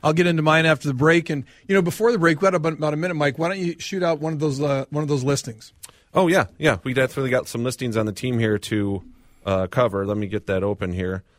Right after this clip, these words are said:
Speaker 2: Uh, reminder on the O'Neill Brothers show, too, coming up here. Uh, it's the fifteenth, sixteenth, and seventeenth of December.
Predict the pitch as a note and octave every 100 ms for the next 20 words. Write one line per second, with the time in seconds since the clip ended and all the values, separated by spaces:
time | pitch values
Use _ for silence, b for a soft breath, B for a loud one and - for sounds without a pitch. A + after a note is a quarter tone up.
0 | _ - G2+ G#2 A#2+ C3+ C#3 C3 B2 A#2
1 | A2 A2 A#2 G#2+ G#2+ G2+ - G#2 G2 A#2+
2 | A2 G#2+ G2 G2+ - G#2 F#2 F#2+ - G2+
3 | F#2+ A2 - D3 - D3+ D3+ - D3 -
4 | - C#3 A#2 G#2 B2 B2 A2+ A2+ G#2 F#2
5 | F#2 C#3+ D#3 F3